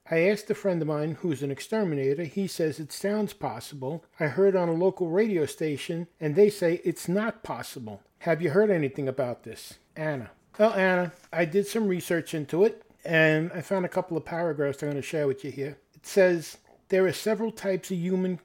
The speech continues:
coronaviruses, including mers, M E R S, and sars, S A R S, which each cause deadly outbreaks of their own. covid nineteen, however, has never been seen before and is caused by sars dash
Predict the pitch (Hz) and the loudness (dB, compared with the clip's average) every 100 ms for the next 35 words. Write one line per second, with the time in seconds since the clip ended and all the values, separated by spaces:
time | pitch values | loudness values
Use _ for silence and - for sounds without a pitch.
0 | _ - 165 170 170 151 160 143 117 - | _ -2 2 2 0 2 2 2 -2 -8
1 | 139 131 - _ - 165 - 175 151 151 | -8 -8 -10 _ -8 -8 -2 -2 0 -2
2 | - 151 147 147 160 196 202 - - _ | -4 -2 2 4 4 2 -2 -8 -18 _
3 | - 170 185 180 165 160 143 160 - - | -8 -4 0 0 0 2 0 -2 -6 -12
4 | - 165 147 - 190 127 117 - - 147 | -6 -6 -4 2 2 2 -2 -14 -14 -12
5 | 135 175 156 - 170 156 127 120 107 - | -4 -2 -2 0 0 0 -2 -14 -14 -16
6 | - _ 190 170 - - _ _ - 208 | -18 _ 0 0 0 -12 _ _ -6 -4
7 | - - - 180 165 147 170 180 190 196 | -4 -4 2 2 2 -2 -2 -2 -4 -4
8 | 151 170 - 165 - 151 147 175 202 160 | -4 -4 -2 -6 -4 -4 0 2 4 2
9 | 98 - _ - 214 208 247 208 214 208 | -4 -12 _ 2 2 4 0 0 2 2
10 | - - 233 214 143 175 156 143 139 143 | -2 0 2 2 0 -2 0 0 -2 -6
11 | - 143 117 156 190 196 180 185 156 - | -6 -8 -4 0 2 2 2 -2 -4 0
12 | 202 185 139 131 - 131 131 - _ 170 | 2 2 0 -6 -4 -4 -6 -12 _ 0
13 | 170 165 - 240 254 226 - 147 147 - | 0 0 -2 2 2 2 -2 -2 -2 -2
14 | 185 165 170 190 - - 156 151 147 | 0 2 2 -2 -4 -4 -2 -2 -4